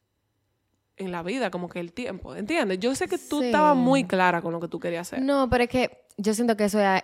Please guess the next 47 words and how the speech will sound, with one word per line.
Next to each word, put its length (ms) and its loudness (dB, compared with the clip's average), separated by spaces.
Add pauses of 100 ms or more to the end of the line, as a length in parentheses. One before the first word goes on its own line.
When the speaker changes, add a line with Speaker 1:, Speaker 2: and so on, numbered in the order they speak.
Speaker 2:
algo 600 -2 (160)
muy 500 4
real 440 2
pa' 160 0
mucha 360 -2
gente. 420 -10 (240)
Speaker 1:
Ok. 160 -8
Speaker 2:
No 140 4
para 200 4
todo 140 2
el 80 0
mundo, 200 -4
pero 160 -4
siento 200 -2
que 100 -2
pa' 140 4
mucha 360 2
gente, 400 0
como 220 0
que 160 0
ya, 300 4
incluso 440 -4
en 80 -2
la 60 2
universidad 500 2
necesitan 560 -4
tener 200 -2
trabajo. 400 -2
No 120 2
porque 240 2
Speaker 1:
Sí. 100 -4
Speaker 2:
quieran, 480 4
porque 260 -4
necesitan. 640 -2
Speaker 1:
No, 260 2
claro. 540 2
Speaker 2:
Siento 300 0
que 120 2
la 100 4
gente 260 -4
que 160 -2
puede 600 2
darse 260 0
el 120 -4
chance 500 -4
de 180 -4
quizás 320 0